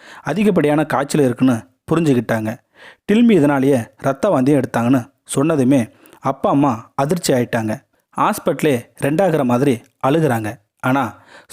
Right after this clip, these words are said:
சோசிக்கு தன்னுடைய தம்பிக்கு என்ன நடக்குதுன்னே தெரியாத வயசு. ஆனாலும் தம்பி ஹாஸ்பிட்டல்ல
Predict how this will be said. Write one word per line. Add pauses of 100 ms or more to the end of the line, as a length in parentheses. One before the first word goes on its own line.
சோசிக்கு (300)
தன்னுடைய
தம்பிக்கு
என்ன
நடக்குதுன்னே
தெரியாத
வயசு. (300)
ஆனாலும் (260)
தம்பி
ஹாஸ்பிட்டல்ல